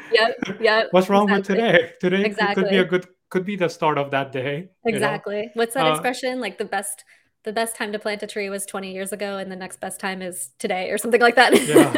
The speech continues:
Speaker 1: <laughs>
Speaker 2: yeah. That's, that's absolutely right.
Speaker 1: Mm-hmm.
Speaker 2: So what is, uh,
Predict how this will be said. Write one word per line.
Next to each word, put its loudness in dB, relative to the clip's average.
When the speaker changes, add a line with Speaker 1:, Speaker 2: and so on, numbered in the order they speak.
Speaker 1:
<laughs> -8
Speaker 2:
yeah. 0
That's, -8
that's -8
absolutely -6
right. -6
Speaker 1:
Mm-hmm. -6
Speaker 2:
So -2
what -2
is, -8
uh, -10